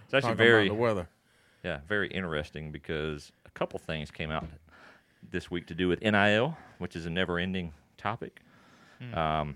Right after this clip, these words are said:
Speaker 1: the name, image, likeness for college football athletes. And, uh, one of the questions that, uh, Secret Bever's Tilly wanted to know for the King is if we had
Speaker 3: Is he
Speaker 1: an
Speaker 3: still in Ireland?
Speaker 1: Oh, he's back, I think. Hopefully.
Speaker 3: He'd like a fun trip.
Speaker 1: Yeah. Uh, for those that don't know,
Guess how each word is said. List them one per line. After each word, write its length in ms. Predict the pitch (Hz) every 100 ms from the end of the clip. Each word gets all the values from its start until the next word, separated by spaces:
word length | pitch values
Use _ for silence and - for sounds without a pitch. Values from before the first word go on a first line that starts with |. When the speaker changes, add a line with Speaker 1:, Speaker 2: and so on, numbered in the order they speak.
| -
Speaker 1:
the 80 | 82
name, 260 | 87 90 85
image, 240 | 92 87 82
likeness 400 | 92 95 101 101
for 140 | -
college 320 | - 92 82
football 320 | - - 85
athletes. 480 | 85 98 107 117 - -
And, 260 | 85 78
uh, 40 | 80
one 120 | 101
of 40 | 92
the 140 | -
questions 460 | 110 107 - 80 78
that, 160 | 76
uh, 200 | 78 71 73 _ - _ _
Secret 300 | - - -
Bever's 280 | 85 73
Tilly 260 | - 117 98
wanted 200 | 85 78
to 80 | 80
know 220 | 85 82
for 300 | 78 78 71 76
the 100 | 78
King 440 | - 110 107 87 76
is 120 | 73
if 140 | 78
we 140 | 87 82
had 60 |
Speaker 3:
Is 40 | 82
he 60 |
Speaker 1:
an 40 | 85
Speaker 3:
still 200 | 92 320
in 100 | 131
Ireland? 380 | 110 160 175 160 _ _ _ _ - _ -
Speaker 1:
Oh, 100 | 170
he's 160 | 226 269
back, 280 | 104 82 - _ -
I 80 | 104
think. 200 | 104 139 175 - _ _ _ _ _ 107
Hopefully. 340 | 123 110 135 - _ -
Speaker 3:
He'd 80 | 320
like 160 | 123
a 20 | 110
fun 240 | 117 113
trip. 260 | 110 107 113 _ - _
Speaker 1:
Yeah. 100 | - - -
Uh, 280 | 95 87 85 - _ _
for 100 | 95
those 200 | 90 90
that 100 | 87
don't 220 | 101 90
know, 300 | 95 104 123